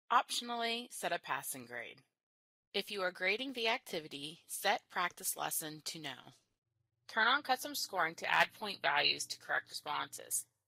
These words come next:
As a best practice, use this feature to ensure scoring occurs properly, especially if you are using jumps to various pages. I usually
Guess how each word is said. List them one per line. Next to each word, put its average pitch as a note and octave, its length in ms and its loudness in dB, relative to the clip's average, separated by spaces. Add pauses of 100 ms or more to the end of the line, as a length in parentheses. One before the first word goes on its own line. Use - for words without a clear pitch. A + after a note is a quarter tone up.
(120)
As F#3 140 2
a F#3 40 -2
best A3 300 0
practice, D#3 580 2
use G#3+ 220 -10
this D#4+ 220 -6
feature G#3 360 0
to F3+ 160 -10
ensure D#3+ 540 -2
scoring G#3 540 -2
occurs D3 320 -8
properly, F3+ 680 2 (240)
especially G#3 720 2
if E3+ 140 -6
you F3 100 -6
are D#3+ 80 -4
using G#3+ 300 -8
jumps - 380 -2
to F#3+ 140 -10
various C#3 340 -2
pages. - 580 -8 (1000)
I C4+ 100 10
usually G3 600 2